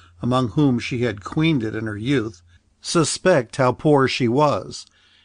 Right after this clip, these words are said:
and to what straits was sometimes reduced. She much preferred to have them think her miserly and odd, a queer old recluse who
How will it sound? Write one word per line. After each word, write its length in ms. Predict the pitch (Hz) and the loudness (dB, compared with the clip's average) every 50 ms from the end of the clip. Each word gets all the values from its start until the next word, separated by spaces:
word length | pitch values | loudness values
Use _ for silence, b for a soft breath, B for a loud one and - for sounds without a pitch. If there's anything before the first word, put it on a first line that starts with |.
| b b | b b
and 160 | - 156 151 143 | -2 0 2 4
to 60 | 165 | 4
what 240 | 165 170 170 - - | 4 4 2 0 -2
straits 520 | - - - 185 175 143 123 - - - | -6 0 2 2 4 4 2 -2 -2 -2
was 160 | 131 123 - | -2 0 0
sometimes 680 | - 151 147 143 131 - 127 107 107 107 107 104 90 | 2 2 2 2 0 0 0 -2 -2 -2 -4 -4 -4
reduced. 760 | 110 113 117 117 107 127 135 120 101 95 - - - - - - _ _ _ _ _ _ _ _ _ _ b b b b b b b b b b b b b b | -2 0 0 0 2 2 2 2 0 -2 -6 -8 -12 -12 -16 -20 _ _ _ _ _ _ _ _ _ _ b b b b b b b b b b b b b b
She 240 | - - - 196 196 | -8 -4 0 0 2
much 340 | 208 240 269 262 - - - | 2 2 2 0 -2 -4 -2
preferred 520 | 170 160 143 - - 165 156 151 147 131 | 0 0 0 2 0 2 2 2 0 0
to 100 | 143 131 | -2 0
have 280 | 131 156 156 165 160 147 | 2 4 2 2 2 2
them 180 | 139 127 127 | 0 0 -2
think 520 | - - - 139 131 135 143 139 - - - | -4 -4 -2 0 0 0 -2 -4 -10 -12 -6
her 180 | - 127 117 | -4 -2 -2
miserly 840 | 113 117 120 123 131 139 147 139 - - 147 139 131 135 135 135 131 | 0 0 2 2 2 2 2 0 -2 -2 -2 0 0 2 2 2 2
and 140 | 113 110 117 - | 0 -2 -4 -6
odd, 460 | - - 131 123 101 90 95 123 120 - b b b b b b b b b b | -2 -2 -2 -2 -2 -4 -8 -10 -12 -14 b b b b b b b b b b
a 100 | 135 131 | -6 -6
queer 420 | - - - 190 196 214 208 196 175 | -6 -6 -2 0 2 4 4 4 4
old 340 | 160 156 151 147 123 113 113 | 4 4 2 2 0 0 2
recluse 640 | 139 143 151 - - - 135 120 120 131 127 - - | 2 2 0 -2 -4 -4 -2 0 0 0 -2 0 0
who 200 | 127 123 117 | 0 0 0